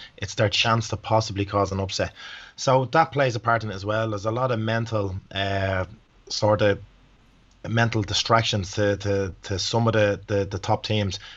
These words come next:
You know, they might be eyeing a bigger game later on. Uh, they might have played a couple of players that wouldn't usually start. So, you know,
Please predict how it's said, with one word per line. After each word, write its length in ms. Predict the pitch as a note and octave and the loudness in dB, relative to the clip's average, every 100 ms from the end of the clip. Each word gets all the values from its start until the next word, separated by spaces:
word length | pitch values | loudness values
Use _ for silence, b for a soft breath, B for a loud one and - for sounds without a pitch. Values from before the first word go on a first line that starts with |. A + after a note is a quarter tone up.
| B | B
You 100 | G#2+ | -2
know, 120 | G#2+ | 0
they 120 | A2+ A#2 | 4 6
might 160 | A2+ | 6
be 120 | A2 A2 | 2 2
eyeing 320 | A2+ A2+ G#2+ | 4 2 0
a 100 | G2 | -4
bigger 240 | A2+ A2 | -2 0
game 280 | G#2 G#2 G#2 | 0 -2 -2
later 320 | G#2 G#2 F#2+ | 0 -2 0
on. 180 | G2+ G2+ F#2 b b b | -2 -4 -8 b b b
Uh, 140 | G#2 G2+ | -6 -4
they 100 | G2+ | 0
might 140 | A#2+ | 0
have 100 | G#2+ | 0
played 200 | - A2 | 0 0
a 20 | |
couple 240 | G#2+ A2+ G2+ | 0 -2 -2
of 60 | |
players 560 | F#2+ A2 G#2+ G#2 F#2 - _ _ _ - | 0 2 4 4 2 -4 _ _ _ -4
that 180 | A#2 F#2 | 0 0
wouldn't 240 | A2 G2+ | 0 -2
usually 280 | G#2+ A2+ F#2 | 0 -2 -2
start. 380 | F2+ - A2+ G#2+ | -4 2 4 2
So, 280 | - B2+ A#2 B B B B | 0 0 -2 B B B B
you 100 | D#3 | -4
know, 200 | - D#3+ | -2 -4